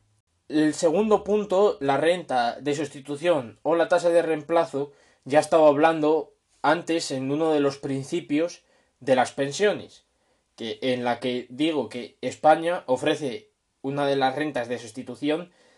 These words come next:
de las más elevadas en nuestro entorno, ya que está por encima de, eh, de la media de la O C D E y de la Unión Europea. El efecto sustitución de las pensiones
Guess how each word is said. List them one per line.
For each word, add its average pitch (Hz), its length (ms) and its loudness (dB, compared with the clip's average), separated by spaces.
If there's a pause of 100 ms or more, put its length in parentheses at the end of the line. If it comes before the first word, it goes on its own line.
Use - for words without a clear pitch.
(120)
de 127 160 0
las 120 260 0
más 135 300 -4
elevadas 139 600 0
en 120 180 -10
nuestro 113 320 -10
entorno, 120 500 2 (260)
ya 135 140 -2
que 151 60 -2
está 139 400 0 (340)
por 131 160 4
encima 175 680 -6 (220)
de, 123 540 -4 (180)
eh, 123 360 -8
de 127 140 0
la 123 80 0
media 139 260 -4
de 135 140 -2
la 110 280 0
O 139 140 -2
C 147 140 -6
D 156 220 0
E 156 140 -14 (480)
y 151 140 4
de 131 140 4
la 117 160 -2
Unión 120 320 -4
Europea. 104 580 -8 (340)
El 151 380 4
efecto 185 340 0
sustitución 156 880 0
de 127 120 0
las 127 180 -2
pensiones 151 800 -2